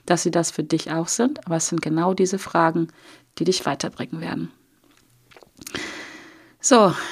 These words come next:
also ist Glück unterm Strich eine große Herausforderung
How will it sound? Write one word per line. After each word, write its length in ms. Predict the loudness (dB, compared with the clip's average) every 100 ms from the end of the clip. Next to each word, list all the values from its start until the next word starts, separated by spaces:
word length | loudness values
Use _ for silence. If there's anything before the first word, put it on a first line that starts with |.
| 0
also 480 | 4 4 6 6 6 2 _ _ _ _ -4
ist 260 | -4 -2
Glück 440 | 4 4 4 -2 -16 _ _ _ _ _ _
unterm 280 | -4 -2 -2
Strich 400 | -2 -2 -2 -2
eine 160 | -4
große 360 | -2 0 2 2
Herausforderung 920 | 4 4 2 0 0 0 0 0 0